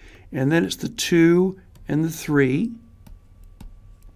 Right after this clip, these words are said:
And then it's the four and the five. And then it's the five again. And then it's gonna be the six, the seven,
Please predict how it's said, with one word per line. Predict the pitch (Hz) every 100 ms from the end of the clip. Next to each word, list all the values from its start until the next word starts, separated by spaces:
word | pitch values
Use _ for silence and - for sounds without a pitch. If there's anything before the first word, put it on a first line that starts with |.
| - - - -
And | - 143
then | 180 202
it's | 190
the | - 147
four | - - 175 170 170 185 202 - - - -
and | 165 175
the | 185
five. | - - 139 123 127 185 214 - - - - - - - - - - - - - - - - - - - - - - - - - -
And | 175
then | 196
it's | 180
the | -
five | 185 196 190 185
again. | 156 135 160 220 185 165 240 254 - - - - _ - - - - - - - - - - - - - -
And | 170 160
then | 190 196
it's | 185
gonna | - 175
be | 165
the | 151
six, | 139 180 170 165 - - - - -
the | - 143
seven, | - 160 147 143 180 202